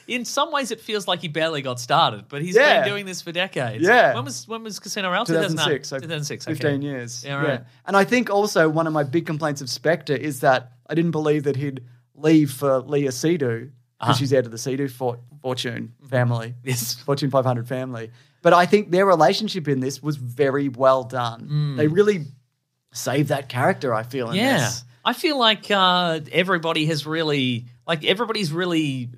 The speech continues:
Speaker 1: molded together as a team in this,
Speaker 2: Mm.
Speaker 1: in this one. Uh,
Speaker 2: It's kind of a shame it's the
Speaker 1: well,
Speaker 2: last one.
Speaker 1: yeah, it's kind of a
Speaker 2: <laughs>
Speaker 1: shame it's the last one. We'll have to talk about that afterwards.
Speaker 2: Yeah.
Speaker 1: But, uh, yeah, I, f-, I felt like everybody, you know, we, he had a, he'd,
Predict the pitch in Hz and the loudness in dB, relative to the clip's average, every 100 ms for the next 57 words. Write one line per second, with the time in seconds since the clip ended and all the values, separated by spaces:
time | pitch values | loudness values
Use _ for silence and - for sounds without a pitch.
0 | _ _ _ _ _ _ 123 123 143 156 | _ _ _ _ _ _ -6 4 6 6
1 | 143 147 135 135 120 120 120 156 165 107 | 0 -2 -2 -2 -2 -4 -4 -2 -2 -4
2 | 107 120 170 120 131 120 123 107 90 92 | -6 -2 -2 -2 -4 -6 -4 -4 -6 -10
3 | _ _ _ _ _ 117 123 120 113 110 | _ _ _ _ _ -2 0 2 0 -4
4 | - - 110 131 143 160 180 - 220 277 | -8 -6 -6 -6 -6 -6 -6 -8 -2 2
5 | 466 - 262 254 285 180 - 220 220 - | 2 0 2 4 4 2 0 2 2 0
6 | 220 220 208 214 214 240 202 165 170 196 | 0 -2 -4 0 2 0 -2 -4 -2 -4
7 | 180 180 170 160 151 147 135 143 180 127 | -4 -4 -2 -2 -2 -2 0 0 0 -6
8 | 113 156 147 123 135 127 120 120 117 - | -2 2 2 0 -4 -4 -4 -6 -10 -16
9 | _ _ 196 208 160 - 185 214 196 175 | _ _ 2 2 2 0 0 0 0 0
10 | 170 160 - 165 170 151 151 151 143 135 | 0 -2 -6 -6 -4 -2 -2 0 -2 -4
11 | 123 - - 175 147 160 165 165 180 175 | -8 -20 -8 2 4 4 0 -2 0 2
12 | 156 147 - - 170 151 | 2 2 -6 -10 -8 -10